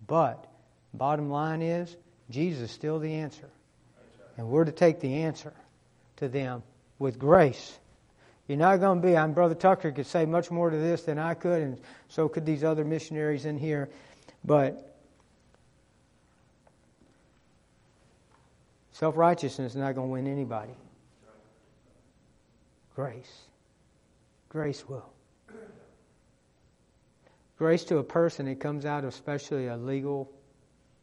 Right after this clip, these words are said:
type environment. They appreciate grace so much. A friend of mine got saved out of the Jehovah's Witness cult after about thirty years, and I really grew up in it. And, uh, he said, "Oh, grace, what a wonderful thing!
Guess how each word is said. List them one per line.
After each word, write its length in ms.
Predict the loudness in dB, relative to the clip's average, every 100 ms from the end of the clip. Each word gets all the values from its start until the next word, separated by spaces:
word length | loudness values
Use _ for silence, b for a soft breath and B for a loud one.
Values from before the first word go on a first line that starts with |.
| _ _ _
type 300 | -6 -6 -6
environment. 680 | -10 -4 -4 -4 -6 -10 -10
They 140 | -12
appreciate 560 | -12 -14 -12 -12 -12 -12
grace 260 | -12 -12
so 140 | -14 -14
much. 380 | -12 -14 -16 -20 _ b b b b b b _ -10
A 280 | -8 -8 -10
friend 200 | -8 -6
of 60 | -4
mine 260 | -4 -4 -2
got 160 | -4
saved 360 | -4 -4 -4 -4
out 100 | -6
of 80 | -6
the 60 |
Jehovah's 360 | -6 -4 -4 -4
Witness 380 | -6 -6 -10 -12
cult 420 | -6 -6 -6 -12 -20 _
after 220 | -14 -10 -6
about 280 | -6 -6
thirty 260 | -6 -6 -6
years, 460 | -8 -8 -6 -8 -10
and 200 | -14 -16 _ _ _ _ _ _ _ _ -6
I 60 | 0
really 160 | 0
grew 280 | 2 0 0
up 140 | -2
in 100 | -8
it. 160 | -10 -12 -16 b b b b _ -12
And, 320 | -8 -6 -6
uh, 140 | -6 -6
he 180 | -6
said, 240 | -8 -8 -6
"Oh, 220 | -4 -6
grace, 420 | -6 -4 -4 -6
what 120 | -8 -8
a 20 |
wonderful 460 | -8 -10 -10 -12
thing! 320 | -12 -12 -14